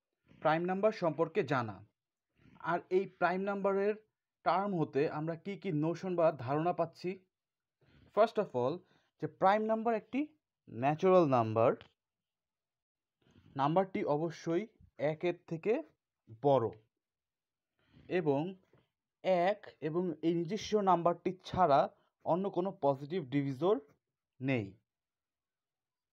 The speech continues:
তো এটা একটা ম্যাথমেটিক্যাল ডেফিনেশনও বলা চলে, কারণ এখানে প্রাইম নাম্বারের সুস্পষ্ট বা প্রিসিশন বা প্রিসাইজ ধারণা দেওয়া হয়েছে। থিওরামস।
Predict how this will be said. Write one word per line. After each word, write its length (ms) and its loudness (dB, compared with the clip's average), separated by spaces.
তো 80 -2
এটা 140 -2
একটা 160 -4
ম্যাথমেটিক্যাল 580 -4
ডেফিনেশনও 520 -2
বলা 240 2
চলে, 220 -4
কারণ 420 -4
এখানে 380 -6
প্রাইম 280 2
নাম্বারের 340 0
সুস্পষ্ট 800 -6
বা 80 -8
প্রিসিশন 720 -4
বা 80 2
প্রিসাইজ 520 -4
ধারণা 380 -2
দেওয়া 280 0
হয়েছে। 360 -10
থিওরামস। 720 -2